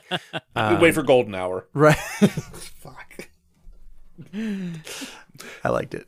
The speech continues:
Speaker 2: <laughs> So I wanna start with Caligula when he first is arriving on Capri, when he's first being tormented by his, his adopted uncle. I wanna see,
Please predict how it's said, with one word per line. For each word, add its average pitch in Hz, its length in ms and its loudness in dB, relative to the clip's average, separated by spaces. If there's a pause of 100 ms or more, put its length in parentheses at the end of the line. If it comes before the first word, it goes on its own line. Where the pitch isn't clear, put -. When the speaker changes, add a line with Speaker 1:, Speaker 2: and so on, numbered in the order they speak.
Speaker 2:
<laughs> - 1120 2 (1500)
So - 180 -2
I 139 80 4
wanna 180 200 2
start 131 540 2 (360)
with 120 560 0 (140)
Caligula 110 920 2 (680)
when 127 240 2
he 120 60 2
first - 520 0
is 123 280 0 (120)
arriving 107 540 0
on 95 140 -8
Capri, 87 540 -14 (360)
when 110 120 -6
he's 104 120 -2
first 110 300 -6
being 104 180 -2
tormented 101 540 -6
by 85 240 -10
his, 92 520 -10 (200)
his 104 200 -8 (400)
adopted 101 420 -6
uncle. 92 460 -12 (500)
I 107 100 -2
wanna 110 220 -2
see, 110 560 -2